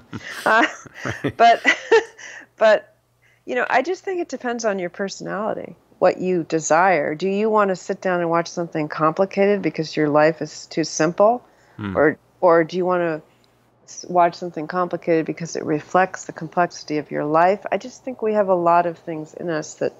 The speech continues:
Speaker 2: different reasons for watching. And I know that for me, my day is so full of <laughs> complex puzzle. I just want to watch something simple.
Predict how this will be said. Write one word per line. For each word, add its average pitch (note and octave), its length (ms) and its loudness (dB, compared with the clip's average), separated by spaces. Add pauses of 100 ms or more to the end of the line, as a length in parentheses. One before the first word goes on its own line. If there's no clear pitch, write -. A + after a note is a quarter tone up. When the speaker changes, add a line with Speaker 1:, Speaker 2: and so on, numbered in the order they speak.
(440)
Speaker 2:
different - 320 -2
reasons D#3+ 500 2
for D3+ 200 -2
watching. D3+ 600 0 (100)
And D#3+ 200 -10 (220)
I F#3 180 2
know E3 260 0
that - 140 -6
for - 180 -12
me, E3+ 440 0 (840)
my F#3 160 2
day F3+ 240 6
is D#3+ 100 0
so F3+ 260 -2
full E3+ 540 2
of D3 200 -6
<laughs> - 120 -6
complex - 800 -2
puzzle. F#3+ 600 0 (440)
I G#3 120 2
just G#3+ 220 -10
want G3+ 120 -4
to C#2+ 40 -6
watch G3 200 -8
something - 560 -14
simple. - 800 -4